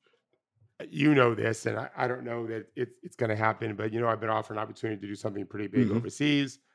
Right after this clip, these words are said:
Speaker 1: that won't require me to leave, but I'll be in that same kind of position. And, oh, I definitely think I'll be walking out of the room sometimes.
Speaker 2: <laughs> Look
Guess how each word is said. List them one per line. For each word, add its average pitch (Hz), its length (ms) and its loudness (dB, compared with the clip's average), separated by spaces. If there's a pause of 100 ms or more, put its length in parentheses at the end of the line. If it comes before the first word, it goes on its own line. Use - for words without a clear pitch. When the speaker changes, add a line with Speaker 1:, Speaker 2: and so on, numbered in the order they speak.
Speaker 1:
that 113 120 -2
won't 131 200 2
require 117 320 2
me 113 120 2
to 107 100 0
leave, 113 440 2 (540)
but 120 100 2
I'll 120 120 4
be 135 180 4
in 139 100 6
that 131 200 4
same 127 220 2
kind 120 180 0
of 107 80 -4
position. 113 600 0 (440)
And, 120 160 2
oh, 127 240 2
I 127 120 6
definitely 123 400 0
think 113 220 -2
I'll 113 120 -2
be 113 140 0
walking 110 300 -2
out 107 140 -2
of 101 80 -6
the 104 60 -6
room 107 300 -4
sometimes. - 1400 2
Speaker 2:
<laughs> - 40 -2
Look 151 240 10